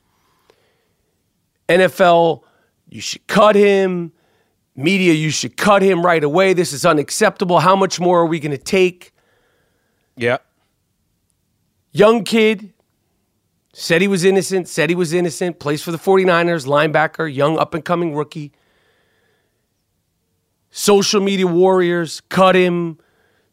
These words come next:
Speaker 2: Yeah.
Speaker 1: Hashtag cut Reuben Foster. He's a piece of shit.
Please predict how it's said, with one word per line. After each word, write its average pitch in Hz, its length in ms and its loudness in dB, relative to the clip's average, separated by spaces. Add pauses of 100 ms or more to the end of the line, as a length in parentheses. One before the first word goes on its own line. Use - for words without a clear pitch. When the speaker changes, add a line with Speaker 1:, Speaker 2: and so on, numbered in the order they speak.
Speaker 2:
Yeah. 110 280 -8 (880)
Speaker 1:
Hashtag 180 800 2 (440)
cut - 320 0
Reuben 175 300 0
Foster. 175 500 0
He's 165 180 -4
a 131 40 -12
piece 175 320 -8
of 151 60 -6
shit. 165 440 -6